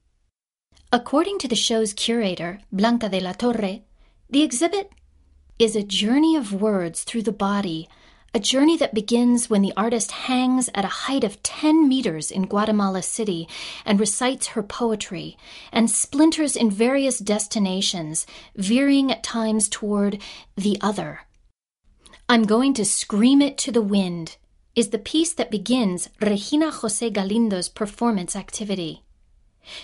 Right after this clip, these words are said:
Created in nineteen ninety-nine, this performance speaks to the relationship between the artist's poetry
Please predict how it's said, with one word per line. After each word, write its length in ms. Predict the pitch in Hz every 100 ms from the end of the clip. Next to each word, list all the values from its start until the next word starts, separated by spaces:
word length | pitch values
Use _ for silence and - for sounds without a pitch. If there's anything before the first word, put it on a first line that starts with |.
| -
Created 460 | - 269 269 370 294
in 160 | 196
nineteen 480 | 196 233 277 285 254
ninety-nine, 800 | 202 208 208 208 190 180 175 180 - - -
this 140 | 277 294
performance 640 | - 339 277 269 269 247
speaks 480 | - - 277 277 -
to 100 | 254
the 120 | 220
relationship 800 | 196 190 226 - 262 - 269 -
between 300 | 220 208 208
the 160 | 196 -
artist's 440 | 190 269 311 - -
poetry 680 | - 311 277 - 180 175